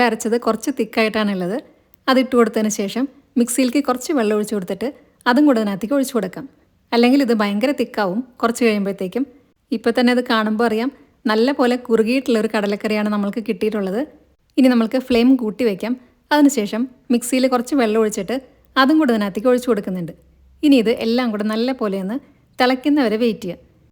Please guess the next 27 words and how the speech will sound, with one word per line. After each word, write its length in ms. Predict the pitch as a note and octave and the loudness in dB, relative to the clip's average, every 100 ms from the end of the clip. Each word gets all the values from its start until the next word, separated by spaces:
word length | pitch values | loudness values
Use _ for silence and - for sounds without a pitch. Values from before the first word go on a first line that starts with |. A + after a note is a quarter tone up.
| _ - | _ -4
കടലയൊക്കെ 440 | G#3+ G#3+ A#3+ B3 A#3 | -2 2 0 2 0
നല്ല 180 | G3+ A3 A3+ | 0 0 0
പോലെ 140 | A3+ G#3 | -2 -2
വെന്തതാണ്. 480 | G3+ A3+ A3 G3+ C4 - _ _ - | -2 -2 -2 -4 -4 -8 _ _ -6
അതേപോലെ 360 | G#3 G#3 G#3+ A#3 A3+ | -2 -2 -2 -2 -2
തന്നെ 180 | G#3 D4 - _ _ _ - | -4 -4 -10 _ _ _ 2
പൊടികളെല്ലാം 540 | A3+ A#3+ B3 A3 B3 | 4 4 4 2 0
നമ്മൾ 160 | B3 G#3+ A3 | 0 0 0
നല്ലപോലെ 400 | G3+ A3+ A#3 A3+ G3+ | 0 -2 -2 -2 -4
മൂപ്പിച്ചെടുത്തിട്ടുമുണ്ട്. 800 | G#3 A#3 A#3+ F#3 G3+ A3+ G#3 D3 - _ _ _ _ - | -6 -6 -6 -6 -4 -4 -4 -6 -14 _ _ _ _ 0
ഈ 20 | B3+ B3 | 0 2
സമയത്ത് 360 | G#3+ G#3 G#3+ D4+ - | 0 0 -2 -6 -6
ഉപ്പെല്ലാം 420 | A3 - A#3+ A3 G#3+ | -6 -2 0 2 0
ഒന്നുകൂടെ 300 | G3+ G3+ G#3+ G#3+ | 0 0 -2 -2
നോക്കാം. 260 | F3+ D#3+ D3+ _ _ - A3+ | -4 -6 -10 _ _ -4 0
ആവശ്യമാണെങ്കിൽ 540 | C4+ C#4+ A#3 G3+ G3 C4+ - | 2 2 0 0 -2 -2 -2
കുറച്ചും 240 | C4 A#3 | -2 0
കൂടി 100 | A3 | -2
ഇട്ട് 100 | G3+ F#3+ | -2 -4
കൊടുക്കുക. 280 | F#3 A3 C#4 _ _ - B3 | -4 -6 -8 _ _ -4 2
ഞാനിപ്പം 360 | C4+ C#4 C#4+ | 2 4 4
ഇവിടെ 160 | A#3 A3 | 4 2
ഇട്ട് 100 | G3+ | 2
കൊടുക്കുന്നില്ല. 460 | A3 G#3 G#3 G3+ F3+ C4+ _ C4+ | 0 0 -2 -4 -4 -8 _ -6
ഉപ്പെല്ലാം 340 | A#3+ A#3 G#3+ A#3+ | -2 0 0 -2
കറക്റ്റ് 300 | A#3 A3+ C#4 A#3+ | -2 -4 -6 -4
പാകമായിട്ടാണ് 560 | G3+ G#3 G#3+ G3 F#3+ | -2 -2 -2 -4 -6